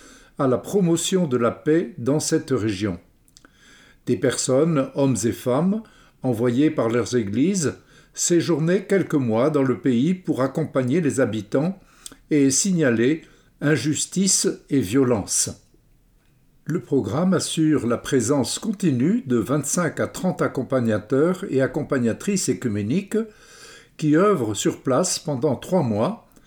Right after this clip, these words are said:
accompagnant les populations et les communautés locales,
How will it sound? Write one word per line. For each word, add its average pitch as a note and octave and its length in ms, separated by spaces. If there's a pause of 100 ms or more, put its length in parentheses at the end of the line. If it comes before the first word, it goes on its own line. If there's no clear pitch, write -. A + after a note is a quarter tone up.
(380)
accompagnant D3+ 720
les D3 120
populations D3+ 840
et B2+ 60
les A2+ 180
communautés C#3 540
locales, A#2+ 640